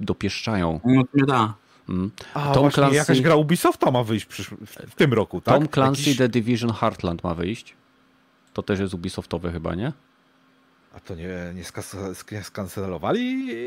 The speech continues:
Speaker 3: te, jakiegoś Tom Clancy'ego?
Speaker 1: E, Tom Clancy, e, była ten mo-, M M O było i ono zostało skasowane, a ma być
Speaker 3: Aha,
Speaker 1: free to,
Speaker 3: okej, dobra.
Speaker 1: free to playerowy, e, Heartland, em, który się dzieje w mniejszej miejscowości, e, w Silver Creek.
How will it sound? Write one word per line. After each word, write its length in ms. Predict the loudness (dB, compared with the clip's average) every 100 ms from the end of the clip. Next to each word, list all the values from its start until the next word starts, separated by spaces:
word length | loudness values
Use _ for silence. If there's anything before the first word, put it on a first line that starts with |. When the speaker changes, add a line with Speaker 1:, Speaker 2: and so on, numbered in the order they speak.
| -8
Speaker 3:
te, 120 | -6 -6
jakiegoś 380 | -8 -8 -8
Tom 180 | -6 -6
Clancy'ego? 640 | -6 -6 -8 -4 -4 -2
Speaker 1:
E, 440 | -2 -4 -12 -14 -14 -2
Tom 200 | 0 0
Clancy, 500 | 0 0 0 -2 0
e, 300 | 0 0 0 2 2 2 2 0
była 400 | -4 -2 2 2
ten 180 | 2 2
mo-, 160 | 4 4
M 100 | 4
M 160 | 4 4
O 80 | 4
było 360 | 2 2 0 -4 0
i 100 | 2
ono 180 | 2
zostało 300 | 0 2 0
skasowane, 560 | 0 -2 -2 0 0 0
a 80 | 0
ma 100 | 2
być 100 | 4
Speaker 3:
Aha, 100 | 4
Speaker 1:
free 160 | 2 2
to, 100 | 2
Speaker 3:
okej, 80 | 2
dobra. 80 | 0
Speaker 1:
free 200 | -4 -4
to 80 | -2
playerowy, 880 | 2 4 4 2 2 0 0 -2 -2 0 -2
e, 40 |
Heartland, 560 | 0 -2 0 -6 -6 -12 _ -20 -20 _
em, 420 | -6 -2 0 -2 -6
który 280 | -4 -4
się 140 | -2 0
dzieje 200 | 2 0
w 60 |
mniejszej 380 | 0 0 0 0
miejscowości, 920 | 0 0 -2 0 -2 -4 -6 -4 -2 -2 -2
e, 40 | -2
w 60 | -4
Silver 340 | 0 0 0
Creek. 340 | -4 -6 -6